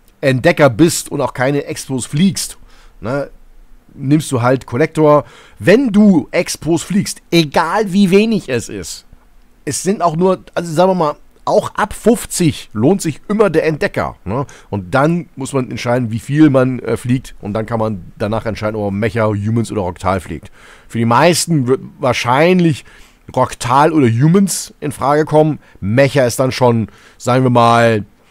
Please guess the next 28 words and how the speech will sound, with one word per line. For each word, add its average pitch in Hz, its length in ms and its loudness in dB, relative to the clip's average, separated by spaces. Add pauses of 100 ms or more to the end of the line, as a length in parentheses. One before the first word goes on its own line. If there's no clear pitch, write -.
(160)
ja, 95 340 0 (360)
schon 139 260 2
Hardcore-Grinder, 123 920 4
der 120 140 2
dann 113 420 -2
quasi, 113 520 -4 (680)
äh, 120 220 0
jede 139 300 2
Menge 135 480 4 (100)
Expos - 480 -4
verschickt. - 500 -2
Und 226 380 4 (640)
bitte 120 400 -2
bedenken, 139 640 -2 (300)
ich 123 240 -6
fliege 151 340 2
in 131 80 0
einem 131 300 -2
Universum, 123 680 0
wo 107 140 -4
wir 107 220 -2
Achtfachgeschwindigkeit 110 1080 -2
haben. 117 340 -2 (720)
Es 120 160 -6
gibt - 260 -4
auch, 127 340 4 (420)
also 123 180 -4
Öko, 147 460 4